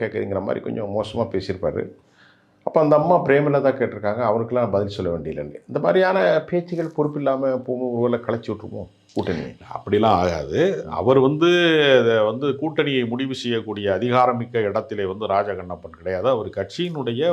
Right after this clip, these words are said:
Speaker 2: ஒரு முக்கியமான அமைச்சர்களில் ஒருவர், ஆளுமைகளில் ஒருவர் என்று வேணால் வைக்கலாமே தவிர, முதன்மையான முடிவுகளை எடுக்கக்கூடிய இடத்தில் அவர் இல்லை. ஸ்டாலின் சொன்னால், அப்படி சொன்னார்னா தான் அது கருத்து.
Speaker 1: சரி,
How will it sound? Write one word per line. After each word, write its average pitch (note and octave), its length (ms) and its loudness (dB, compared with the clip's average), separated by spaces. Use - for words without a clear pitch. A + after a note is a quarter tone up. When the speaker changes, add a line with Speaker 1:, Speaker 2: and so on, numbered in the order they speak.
Speaker 2:
ஒரு B2+ 160 -4
முக்கியமான A#2+ 400 -2
அமைச்சர்களில் G#2+ 640 -6
ஒருவர், G#2 280 -4
ஆளுமைகளில் G2 640 0
ஒருவர் F2+ 240 -6
என்று F2 160 -8
வேணால் A2 240 -4
வைக்கலாமே F2+ 380 -4
தவிர, G#2 280 0
முதன்மையான F#3+ 640 4
முடிவுகளை D#3+ 460 2
எடுக்கக்கூடிய C3 500 0
இடத்தில் A#2+ 340 -2
அவர் F#2 140 -6
இல்லை. B2 200 0
ஸ்டாலின் E3+ 600 4
சொன்னால், C3+ 340 0
அப்படி A2+ 240 -12
சொன்னார்னா G#2+ 380 -4
தான் C#3+ 120 -4
அது A#2+ 160 -4
கருத்து. G#2 260 -2
Speaker 1:
சரி, C#3 140 4